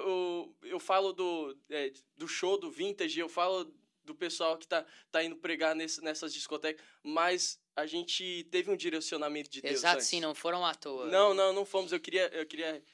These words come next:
Speaker 1: realçar isso porque às vezes o pessoal, "Ah, vou já pregar na discoteca."
Speaker 2: É,
Speaker 1: Não,
Speaker 2: e
Speaker 1: cara,
Speaker 2: depois dá
Speaker 1: a gente
Speaker 2: muito
Speaker 1: teve,
Speaker 2: errado.
Speaker 1: a gente teve um direcionamento de Deus. Eu tive um sonho, cara, e eu falei, "Eu não sou de sonhar, não.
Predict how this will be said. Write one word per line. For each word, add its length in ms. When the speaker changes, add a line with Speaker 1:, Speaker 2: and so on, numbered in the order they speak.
Speaker 1:
realçar 280
isso 120
porque 260
às 120
vezes 180
o 60
pessoal, 340
"Ah, 200
vou 260
já 180
pregar 300
na 120
discoteca." 220
Speaker 2:
É, 440
Speaker 1:
Não, 180
Speaker 2:
e 60
Speaker 1:
cara, 120
Speaker 2:
depois 60
dá 60
Speaker 1:
a 20
gente 60
Speaker 2:
muito 100
Speaker 1:
teve, 140
Speaker 2:
errado. 260
Speaker 1:
a 240
gente 140
teve 180
um 60
direcionamento 640
de 80
Deus. 420
Eu 80
tive 320
um 140
sonho, 380
cara, 200
e 60
eu 100
falei, 520
"Eu 160
não 80
sou 160
de 60
sonhar, 320
não. 360